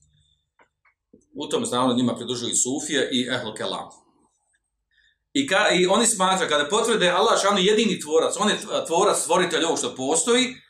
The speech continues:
oni su ispunili tevhid. Završena priča o tevhidu. I tu zastaju. I u njih knjiga, uglavnom, kad pročita, počne pričat, on je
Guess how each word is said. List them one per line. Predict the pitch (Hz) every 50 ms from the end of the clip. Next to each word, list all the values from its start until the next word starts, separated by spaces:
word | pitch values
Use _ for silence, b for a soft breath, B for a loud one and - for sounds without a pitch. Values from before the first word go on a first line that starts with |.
| b b b b b
oni | - 123 147 -
su | - 139 120 -
ispunili | 139 131 127 - - 135 131 120 113 107 -
tevhid. | 101 92 90 90 90 92 90 90 90 - - -
Završena | - 113 123 123 120 - 120 107 101
priča | - 117 110 101 98
o |
tevhidu. | 92 - - - - - - _ - _ _ _ -
I | 135 123 -
tu | 185 202 196 156
zastaju. | 127 131 135 135 - - 131 107 87 - - - _ _ b b b b b b b b b b b -
I | - 113
u | 139 170
njih | 208 185 185 -
knjiga, | 202 247 240 214 175 156
uglavnom, | 156 180 196 233 247 - -
kad | 165 147
pročita, | 127 - - 185 180 196 131 123 -
počne | 180 180 170 147 120 123 -
pričat, | - 156 196 - - - -
on | 160 165 147
je | 120 95 - - -